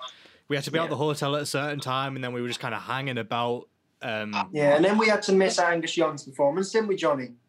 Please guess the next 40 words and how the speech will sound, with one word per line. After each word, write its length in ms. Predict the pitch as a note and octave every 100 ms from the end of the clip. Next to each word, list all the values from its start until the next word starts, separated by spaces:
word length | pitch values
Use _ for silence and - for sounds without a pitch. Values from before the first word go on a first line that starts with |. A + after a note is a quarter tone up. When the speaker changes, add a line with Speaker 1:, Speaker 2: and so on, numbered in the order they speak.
| _ _ -
Speaker 1:
Yeah, 420 | C#3 E3+ G3+ -
aye. 560 | E3 F#3 F#3 - - -
Speaker 3:
<laughs> 1120 | - F#3 - D#3 D3 - - C3+ C3 C3 -
Speaker 1:
That 140 | G3 A3
was 120 | G3+
one 100 | G#3
of 80 | F#3+
the 100 | E3+
most 300 | F#3+ F3+ D3+
genius 420 | F3+ F#3+ F#3+ F3
pranks. 560 | - F3+ F3 C#3 - - _ _ _ _ _ _ _ _
Just 180 | - F3
'cause 140 | G#3+
nobody 400 | G3+ G3 A#3+ A3
was 160 | G#3 F3+
really 260 | G3 F3+ E3
hurt 340 | E3 F#3 F#3
<laughs> 0 |
by 340 | D3 - F#3 D3
it. 240 | G3 D3
It 80 | G#3
was 260 | D#3+ G#3+ E3
just 240 | F3+ -
a 20 |
f-, 560 | E3+ C3 C3 - - C#4+
a 60 | F3
funny 300 | D3 G3 F#3
half 340 | D#3+ F3 D#3+ E3
hour 220 | F#3 D#3+
where 240 | C#3+ C#3 - - -
we 80 | E3+
managed 260 | E3+ G3+ G3
to 60 |
convince 480 | G3+ F#3+ E3 F#3+ E3
Johnny 480 | - E3+ E3 A2 G#2 _ - _ _
that 120 | D#3
A 160 | D#3 D#3+
C 140 | D#3
D 220 | D3 D#3 F3
C 400 | D3+ A#2+ G#2+